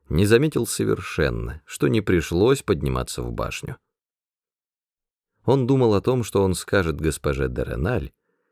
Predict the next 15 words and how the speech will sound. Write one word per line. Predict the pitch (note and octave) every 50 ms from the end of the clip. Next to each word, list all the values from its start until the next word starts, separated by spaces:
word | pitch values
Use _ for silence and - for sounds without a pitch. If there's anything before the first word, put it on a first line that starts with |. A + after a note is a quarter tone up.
| _ _ _ _ _
если | - - C#3 C3+ - - G#2
ему | F2+ F2+ G2+ G#2+ F#2+
посчастливится | - - D2+ - - - - D2+ C#2+ - G2+ G#2+ G2+ F#2 E2+ - - -
увидеть | D2 C#2 C2+ B1+ D#2 A2 B2 A2 G#2+ G2+ - -
ее | G2 F#2+ F2+
в | E2 -
последнюю | - D2 C2+ - - C2+ B1 - B1+ B1 A#1+ A1+
минуту. | A#1 A#1 A1+ A#1 A#1 A1 - - - - _ _ _ _ _ _ _ _ _ _ _ _ _ _ _ _ _ _ _ _ _ _ _ _ _ _ _ _ -
Он | A2 G#2+ G2+ F#2+
думал, | F2+ A2+ A#2 A2+ G#2+ G2+ F#2+
что | - - G2 F2
она, | F#2 G#2 G2+
конечно, | - G#2 G2 G2 F#2+ - - F2+
прервет | - - F#2+ F2+ E2+ F#2 G#2 C3 C3+ G2+ -
его, | - B1+ A#1+ A#1 - - -